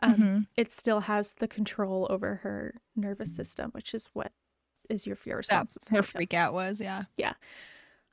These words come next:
Speaker 1: Um, I do think it's important to note that many religions have demons or some form of demonic thing, and in some of the latter religions, I E Catholicism or Christianity, those demons are used as scapegoats for a lot of human behavior that the church has deemed immoral, such as sexuality, femininity,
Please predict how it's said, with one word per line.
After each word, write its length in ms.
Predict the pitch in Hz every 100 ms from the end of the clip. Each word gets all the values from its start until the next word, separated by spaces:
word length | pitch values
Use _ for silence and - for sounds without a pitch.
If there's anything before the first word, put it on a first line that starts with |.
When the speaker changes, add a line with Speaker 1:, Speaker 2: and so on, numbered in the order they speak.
| -
Speaker 1:
Um, 140 | 240 -
I 100 | 240
do 140 | 302
think 160 | 370 381
it's 120 | 359
important 320 | 320 - 285
to 60 | 247
note 180 | 220 214
that 160 | 220
many 240 | 226 233 247
religions 760 | 220 220 214 220 233 240 233
have 280 | 233 220 -
demons 540 | 214 208 214 214 220 -
or 120 | 214
some 300 | - 220 208
form 340 | - 214 214
of 180 | 214 208
demonic 420 | 208 202 214 -
thing, 500 | - 294 302 294 302 - _ _ -
and 280 | 226 220 220 -
in 180 | 220
some 200 | 220 233 220
of 40 |
the 100 | 214
latter 340 | 226 294 311
religions, 600 | 277 226 214 214 214 220 -
I 60 |
E 200 | 214 208
Catholicism 840 | 196 208 202 202 208 226 226 226 220
or 100 | 202 -
Christianity, 720 | - 208 - 202 202 208 208 - - - _
those 260 | 247 233 208
demons 420 | 233 226 240 240
are 100 | - 220
used 380 | 214 220 220
as 180 | 214 220
scapegoats 560 | - 226 226 285 294 -
for 120 | 240
a 40 | 226
lot 180 | 214 208
of 80 |
human 240 | - 208 208
behavior 480 | 202 202 185 208 214
that 160 | 208
the 40 | 208
church 280 | - 202 -
has 180 | 196
deemed 320 | - 190 185 -
immoral, 640 | 208 196 196 196 208 240 233
such 360 | - 220 214
as 180 | 208 202
sexuality, 840 | - - - 233 233 226 220 220
femininity, 1000 | 214 - 208 208 202 196 196 202 202 196